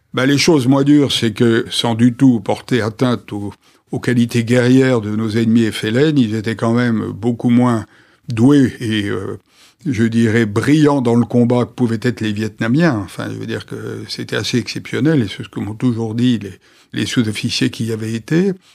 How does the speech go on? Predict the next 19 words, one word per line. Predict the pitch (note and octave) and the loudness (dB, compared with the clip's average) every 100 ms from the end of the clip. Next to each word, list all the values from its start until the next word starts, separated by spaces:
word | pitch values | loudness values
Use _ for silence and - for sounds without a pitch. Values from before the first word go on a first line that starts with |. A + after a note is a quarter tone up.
| _ _ | _ _
Et | - | 0
je | B2 | 2
dirais | D3+ C#3+ C3+ | 4 4 2
moins | C3+ D3 D3 | 4 4 4
dur | D3 F#3 F3 | 4 2 2
parce | - B2 | 0 -2
qu'il | - C3 | 2 2
n'a | B2+ | 2
pas | B2+ B2 | 0 2
vécu | B2+ C3+ B2+ D3+ | 4 2 2 0
ce | B2 | 0
que | - G#2+ | -2 -2
j'ai | G#2 | -2
vécu, | G#2 A2 G2+ D3+ E3+ | 0 -2 0 0 2
c'est-à-dire | - A2+ G#2 A2+ B2 C#3+ D3 G#2+ | 0 -2 0 0 4 4 2 2
l'abandon | A2+ A#2 B2+ A#2+ B2 | 2 2 2 2 0
brutal | A2 B2 C3 B2+ B2+ | 0 0 0 0 0
des | A2 | -2
harkis. | G#2 G2 - C#3 E3 - | -4 -4 -2 -2 -2 -6